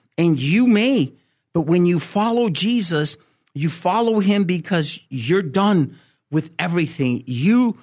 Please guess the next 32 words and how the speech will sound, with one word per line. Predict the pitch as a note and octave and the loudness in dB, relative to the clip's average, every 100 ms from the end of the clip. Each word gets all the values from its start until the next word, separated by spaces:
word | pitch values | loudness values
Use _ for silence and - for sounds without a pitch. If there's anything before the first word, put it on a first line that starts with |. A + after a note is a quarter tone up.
| _ _ - | _ _ -8
want | C#3 F3+ F#3 F3+ _ - | 0 2 0 -2 _ -6
someone | - G3 G3 F#3+ F#3 F#3 E3+ _ - | -2 2 4 4 2 0 -4 _ -2
in | F#3 F3 | 2 4
your | D#3 | 4
life | C#3 D#3 F3+ F3 - | 4 2 2 0 -2
that | D#3 D3+ | -4 -4
can | - C#3 A#2+ | 0 0 2
give | D3 F3+ D#3 | 0 2 2
you | F3 | 0
direction. | C#3 D#3 C#3 C#3+ D3+ - - E3 G#2 - _ _ _ - | 0 -2 -2 -2 -4 -4 -2 -2 -2 -8 _ _ _ -8
You | C3+ G#3+ | 0 2
want | A#3 A3 F#3 | 4 2 0
someone | - G3+ G3 F#3+ | 0 2 2 4
in | E3+ E3 | 4 4
your | D3+ | 2
life | D3 E3 D#3+ - | 2 0 -2 -2
that | D#3+ D3 | -4 -2
can | F3 D3 C3+ - _ - | -2 -2 -2 -12 _ -4
restore | C#3 D3 - - F3+ E3+ E3+ | -2 0 -2 -2 0 2 2
you. | D3+ C#3+ | 2 0
And | C#3+ C3 | 0 -2
that's | G3+ A3+ B3+ | -4 -4 -2
what | C4+ F3 | -2 -2
Jesus | - F3 A3+ F#3 F3+ E3 - _ _ _ _ | -2 2 2 2 0 -2 -6 _ _ _ _
can | - G3+ | 0 2
do | C#3 F#3+ F#3+ E3 - _ | 2 2 2 0 -12 _
for | _ - F#3 | _ -2 0
you. | D#3+ F3 D3+ G#2+ - _ _ _ | 2 2 2 0 -8 _ _ _
Listen, | G3 G3 E3+ C#3 - | -4 -2 -2 -4 -2
I | A3+ A#3+ | 0 4
know | F#3+ G#3 C4 G3+ | 4 4 2 2
that | E3 C#3 - | 0 -2 -6